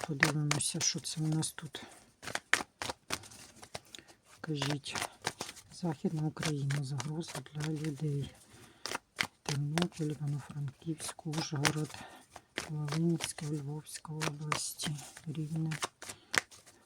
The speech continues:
Вінницька, Чернівці. Що це у нас тут?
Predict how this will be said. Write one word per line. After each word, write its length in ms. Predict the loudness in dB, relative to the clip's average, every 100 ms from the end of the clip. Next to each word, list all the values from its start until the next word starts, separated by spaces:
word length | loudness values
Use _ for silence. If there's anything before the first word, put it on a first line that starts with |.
| _ -6 -2
Вінницька, 800 | 0 4 4 2 2 2 2 -2 -2 -6 -10
Чернівці. 1040 | -10 -10 -14 -2 -2 -2 -6 -2 -2 0 -2 2 0 0 -20 -20 -20 -20 -20 -16 -16 -16 -20
Що 260 | -20 -18 -18 -14
це 180 | -10 -6
у 20 |
нас 520 | -8 -8 2 2 2
тут? 260 | -10 -8 -10